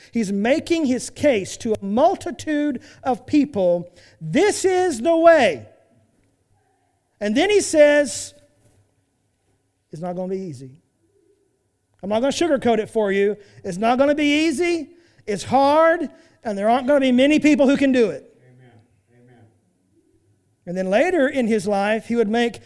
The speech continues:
Speaker 1: a public proclamation that if anyone would be a follower of his, he would have to deny himself, take up his cross to follow him. And then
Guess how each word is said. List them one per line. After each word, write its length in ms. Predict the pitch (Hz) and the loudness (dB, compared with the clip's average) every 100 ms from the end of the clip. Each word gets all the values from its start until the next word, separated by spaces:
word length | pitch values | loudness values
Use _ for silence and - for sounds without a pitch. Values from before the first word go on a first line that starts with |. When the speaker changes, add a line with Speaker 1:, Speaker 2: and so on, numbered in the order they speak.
| _ _ | _ _
Speaker 1:
a 80 | 202 | -6
public 460 | - 294 311 320 | 4 4 4 0
proclamation 920 | - 294 294 269 254 226 - 233 262 254 - - | 2 -2 2 0 0 -2 -4 -4 -6 -10 -20 -6
that 140 | 214 226 | 0 0
if 140 | 208 311 | -2 -2
anyone 760 | 339 392 339 330 349 370 370 - | 0 0 4 6 6 2 -4 -2
would 120 | 247 220 | 0 2
be 140 | 233 | 0
a 60 | 220 | 0
follower 600 | - 277 302 311 302 294 | 0 2 2 4 2 0
of 180 | 233 | -4
his, 460 | 262 285 302 254 - _ | -4 -2 -2 -6 -14 _
he 100 | - | -4
would 120 | 240 226 | 0 2
have 180 | 254 - | 0 0
to 80 | |
deny 500 | 214 202 214 269 311 | -6 -2 0 0 0
himself, 680 | 277 294 - 269 285 294 - _ _ - | 0 -2 -2 -2 0 -4 -10 _ _ 0
take 240 | 294 311 | 0 2
up 160 | 294 247 | 0 0
his 160 | 240 | -6
cross 500 | - 262 254 262 - | -4 -2 0 -2 -6
to 100 | - | -10
follow 380 | - 254 214 180 | -6 -4 -4 -6
him. 200 | 151 143 - _ _ _ _ _ _ _ _ _ _ _ _ _ - | -12 -16 -20 _ _ _ _ _ _ _ _ _ _ _ _ _ -4
And 320 | 240 294 285 | 0 0 0
then 560 | 370 294 214 285 285 | 0 0 0 -2 -8